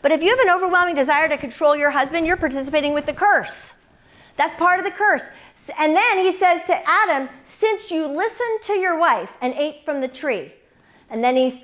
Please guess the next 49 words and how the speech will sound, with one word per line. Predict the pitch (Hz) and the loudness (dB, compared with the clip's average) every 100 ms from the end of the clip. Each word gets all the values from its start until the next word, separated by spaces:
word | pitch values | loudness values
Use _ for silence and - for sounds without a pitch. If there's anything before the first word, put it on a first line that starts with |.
| - | -8
you | 233 220 233 | -4 -4 -4
know, | 220 | -4
"You're | 208 220 | -2 -4
gonna, | 208 | -2
I'm | 214 | -2
gonna | 220 202 | -2 -4
curse | - 240 233 | -4 -4 -4
the | |
ground." | 208 226 226 226 220 - - - - - - - | -6 -4 0 0 -2 -8 -20 -20 -20 -18 -8 2
All | 247 | 2
the | 233 | 2
difficulties, | 233 240 240 240 226 214 | -2 -4 -2 -2 -2 -4
there's | 214 220 | -4 -6
a | |
lot | 196 214 202 | -4 -4 -2
longer. | 202 202 190 | -4 -4 -4
I | 190 | -4
just, | 190 190 - | -6 -10 -10
for | 196 175 - _ - | -8 -8 -12 _ -8
time's | - 277 262 | -2 -2 -2
sake, | - 202 | -6 -6
kept | 226 220 | -6 -6
it | - | -10
short. | - 302 208 - - - - - - - - _ | -6 -4 -4 -8 -20 -10 -8 -8 -10 -16 -20 _
He | - 370 | 2 2
was | 466 - | 2 -2
cursed | - 302 254 330 - - - _ _ _ _ _ | -2 2 2 0 -6 -20 -20 _ _ _ _ _
for | - 320 | -6 0
listening | 277 254 285 277 | 2 0 -2 -4
to | 277 | -2
his | 262 254 | -2 -2
wife | 262 320 208 226 - - _ _ _ _ _ _ - | 0 0 0 -6 -18 -20 _ _ _ _ _ _ -4
when | 277 | -4
she | - 330 | 0 -2
was | 339 330 | 0 0
wrong. | 427 359 151 - _ _ _ _ _ _ _ _ - | 0 -2 -4 -18 _ _ _ _ _ _ _ _ -12
Why? | 254 262 254 | 0 4 4
Because | 320 311 285 | 0 -2 -2
he's | - 277 | -2 -4
the | 262 | -2
head | 254 240 | 0 0
of | 269 | 0
the | |
household | 247 226 226 294 | 0 -2 0 -2
and | 240 220 | -2 0
he | 240 | 0
is | 240 | 0
supposed | 240 240 247 247 - | -2 0 0 -2 -4
to | 208 220 | -2 -2